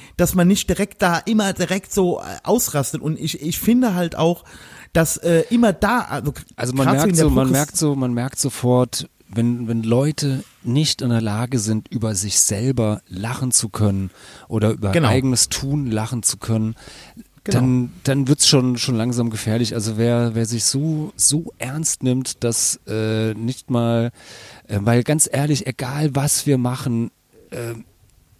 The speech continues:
Speaker 2: es ist immer irgendwo Witzpotenzial da, ja. Also man kann sich über uns super lustig machen, weil man, also
Speaker 1: Ich wollte
Speaker 2: man
Speaker 1: gerade sagen,
Speaker 2: findet
Speaker 1: meine
Speaker 2: über
Speaker 1: Frau rennt, meine Frau rennt hier immer durch die Gegend, auch noch wie ich noch im Sabo war und so, ne. Manchmal kommt, wenn ich dann irgendwie wieder mal so eine Basta-Politik-Ansage mache, ne?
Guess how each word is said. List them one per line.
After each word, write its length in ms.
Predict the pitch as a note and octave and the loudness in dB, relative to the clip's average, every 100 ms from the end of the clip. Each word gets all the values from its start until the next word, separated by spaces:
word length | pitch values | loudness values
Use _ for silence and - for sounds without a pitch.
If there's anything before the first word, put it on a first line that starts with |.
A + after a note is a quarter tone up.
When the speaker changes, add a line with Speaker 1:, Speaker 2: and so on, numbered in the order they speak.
| _ - | _ -4
Speaker 2:
es 140 | B2 | -4
ist 220 | - - - _ _ | -2 -2 -4 _ _
immer 400 | F#3+ E3+ D#3+ D3 | 2 4 4 2
irgendwo 560 | C#3+ C3+ C3 - B2+ G#2+ | 2 2 0 -2 0 0
Witzpotenzial 920 | A2+ - C3+ B2+ A#2+ - A2+ G#2+ G#2+ | 0 0 0 0 -2 0 0 0 0
da, 400 | G2+ G2+ A2 G#2 | -2 -2 0 0
ja. 280 | G2 A2 A2+ | 0 -2 -2
Also 360 | A2+ G#2+ A2+ A2 | -2 0 2 2
man 180 | A2+ G#2+ | 0 -2
kann 180 | A#2+ B2 | -2 -2
sich 160 | A#2 | -2
über 220 | B2 A#2 | 2 0
uns 540 | B2 B2+ B2+ - - - | 2 -2 0 -2 -2 -6
super 440 | G#2 A#2 E3 D#3 C#3 | -4 -4 2 2 4
lustig 380 | C#3 - C3 B2 | 0 -2 -4 -2
machen, 460 | B2 B2+ A#2+ A#2+ - - - - - | -2 -2 -4 -4 -8 -16 -16 -10 0
weil 160 | A#2+ | 2
man, 140 | B2+ B2 A#2+ | 4 4 2
also 40 | |
Speaker 1:
Ich 40 | B2 | 2
wollte 20 | B2+ | 2
Speaker 2:
man 60 | |
Speaker 1:
gerade 160 | D3+ D3+ | 4 2
sagen, 160 | D#3+ D#3 | 4 4
Speaker 2:
findet 0 | |
Speaker 1:
meine 140 | D3+ | 4
Speaker 2:
über 160 | D#3 D#3 | 2 0
Speaker 1:
Frau 160 | D#3+ | 2
rennt, 360 | E3+ F3+ G3 F3 B2+ - - - | 2 0 0 -4 -12 -20 -20 -4
meine 160 | C3 C#3 | 0 2
Frau 200 | C#3+ F3 | 2 2
rennt 220 | F3 G3+ | 2 2
hier 120 | F#3 | 2
immer 140 | F#3 G3 | 4 2
durch 180 | F3+ - | 2 0
die 80 | D#3+ | -2
Gegend, 220 | F#3+ - | -2 0
auch 120 | D#3+ | 2
noch 120 | D#3+ C#3 | 4 2
wie 60 | |
ich 100 | D3 | 0
noch 120 | C#3+ | 2
im 160 | C3+ A#2+ | 0 0
Sabo 340 | B2 A2 F3+ | -2 0 2
war 160 | F#3 C#3 | 2 0
und 100 | C3 | 2
so, 100 | B2+ | 2
ne. 120 | D#3+ | 2
Manchmal 300 | D3 D3+ C#3+ | 2 0 0
kommt, 180 | E3 E3 | 0 0
wenn 100 | D3 | 0
ich 80 | C3+ | -2
dann 140 | C#3 | -2
irgendwie 320 | D#3+ F3+ D#3+ | 0 0 2
wieder 160 | D3+ D3 | 2 2
mal 160 | C3 B2 | 2 4
so 60 | |
eine 100 | C3 | 2
Basta-Politik-Ansage 1200 | A#2 D3+ - D3+ - C#3 B2+ C3+ B2 B2+ B2 A#2+ A#2+ | 2 -2 0 0 0 -2 -2 -2 -4 -2 -2 0 0
mache, 260 | C3 | 0
ne? 60 | E3 | 0